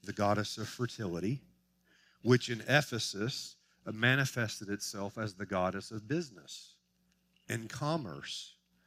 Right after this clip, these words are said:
and economic prosperity. That, that's what, that's what Artemis was. So isn't it interesting, listen, that the very people who are selling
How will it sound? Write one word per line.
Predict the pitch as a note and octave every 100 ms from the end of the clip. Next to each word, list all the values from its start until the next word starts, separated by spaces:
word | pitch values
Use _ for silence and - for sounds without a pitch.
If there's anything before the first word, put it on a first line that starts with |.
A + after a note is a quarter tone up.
| _ -
and | A#2 -
economic | A2+ A#2 G#2+ G#2+ A2+ -
prosperity. | - G#2+ - - D#3+ C3 C#2+ C#2+ - _ _ _ _
That, | A#2 B2+
that's | B2 B2 -
what, | A#2+
that's | A#2+ -
what | A2
Artemis | G#2+ G2 G2 F2 B2+
was. | D#3 G#2+ D2+ - - - _ _ _ _ _ _ _ _ _ _ _
So | - A2+
isn't | A2 D3 F#3 F#3
it |
interesting, | F3 F#3 - F2 - D2+ - - -
listen, | C3+ - - _ _ _ _ _ _ _ _ _ _ _ _ _ _ _ _ -
that | G2+ B2 B2+
the | A#2 A2+
very | G2 A#2+ C#3 D3+ D#3+ E3 D#3+ - _ _ _ _
people | B2 D3 C#3 A2 F#2 E2+ F2 _ _ _
who | C3 A#2+
are | A2+ G#2+
selling | - - - C3+ C#3 C#3 C#3+ C#3+ D3